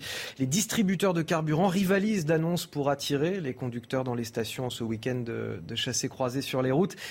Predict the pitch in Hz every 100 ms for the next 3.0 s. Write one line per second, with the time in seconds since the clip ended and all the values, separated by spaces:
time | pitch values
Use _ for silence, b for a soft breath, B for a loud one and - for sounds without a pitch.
0 | B B B - 175 - 285 247 190 165
1 | 190 220 226 147 156 240 - 185 - 151
2 | - 139 165 170 - 127 120 117 113